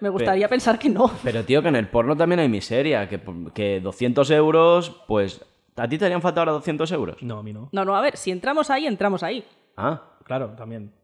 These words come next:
Speaker 1: Claro,
Speaker 2: Claro.
Speaker 1: porque, a ver, eh, ¿qué hacemos? Porque las, eh, las actrices porno, por ejemplo, tienen unas condiciones laborales que como ahí no hay, no hay una regulación, pues te las tienes que comer.
Speaker 2: Bueno, el contrato de artista ese,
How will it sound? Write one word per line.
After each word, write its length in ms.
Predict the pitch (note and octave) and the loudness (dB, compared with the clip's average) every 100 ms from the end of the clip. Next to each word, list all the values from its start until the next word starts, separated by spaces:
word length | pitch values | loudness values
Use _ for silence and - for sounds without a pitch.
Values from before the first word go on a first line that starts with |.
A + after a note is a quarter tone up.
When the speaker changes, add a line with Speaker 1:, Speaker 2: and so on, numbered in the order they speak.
| _ | _
Speaker 1:
Claro, 160 | - A#3 | -6 0
Speaker 2:
Claro. 120 | D#3+ | 0
Speaker 1:
porque, 100 | C3+ | 0
a 40 | F3 | -2
ver, 180 | A#3 - - _ _ _ _ _ | -4 -6 -12 _ _ _ _ _
eh, 840 | G3+ F#3 F3 E3 D#3 D3+ C3 _ _ _ _ _ _ _ _ _ | -4 -4 -4 -6 -10 -12 -16 _ _ _ _ _ _ _ _ _
¿qué 60 | - | -4
hacemos? 480 | A3 G3+ F3 E3 - _ _ _ | -2 -2 -4 -10 -16 _ _ _
Porque 480 | G#3 G#3 G3 F#3+ F3+ | -4 -2 -2 -2 -2
las, 220 | F#3 F3 - | -2 -4 -4
eh, 320 | E3+ F3 E3+ | -8 -4 -4
las 340 | E3+ E3+ D#3+ E3 | -4 -6 -6 -10
actrices 300 | E3+ F3 F3+ | -8 -8 -6
porno, 260 | F#3+ G3+ | -6 -6
por 120 | F#3+ | -6
ejemplo, 420 | F#3 G#3 A3+ C#4+ G4+ - _ _ _ _ | -6 -6 -6 -6 -8 -12 _ _ _ _
tienen 180 | G3 F3+ | -6 -4
unas 160 | F#3 F3 | -6 -6
condiciones 380 | F#3+ F#3 F#3 | -6 -6 -6
laborales 600 | F#3 F#3 F#3+ A3 E4 - _ _ _ _ _ | -4 -4 -4 -6 -8 -12 _ _ _ _ _
que 100 | - | -12
como 220 | F3 F3+ F3 | -10 -6 -4
ahí 120 | F3 | -4
no 140 | F3+ | -4
hay, 540 | F3+ F3+ F#3 F3+ E3 - | -2 -2 -4 -6 -8 -10
no 180 | F#3 F3+ | -6 -4
hay 140 | F#3 | -4
una 160 | F#3+ F#3 | -4 -4
regulación, 560 | F#3+ F#3 F3+ A#3 C#4 G4+ _ _ _ _ _ | -4 -4 -6 -8 -10 -12 _ _ _ _ _
pues 160 | F3+ D#3 | -12 -8
te 60 | |
las 140 | D3+ C#3+ | -8 -8
tienes 160 | E3 | -10
que 80 | - | -10
comer. 220 | E3+ A#3 - - | -10 -10 -12 -6
Speaker 2:
Bueno, 200 | A2+ A2+ | -2 0
el 60 | |
contrato 340 | A#2 G2+ G#2 G#2 | -2 -2 -2 -2
de 60 | |
artista 440 | G2 G#2+ G2+ - F#2+ | -4 -4 -6 -4 -4
ese, 260 | F#2+ A2+ | -4 -10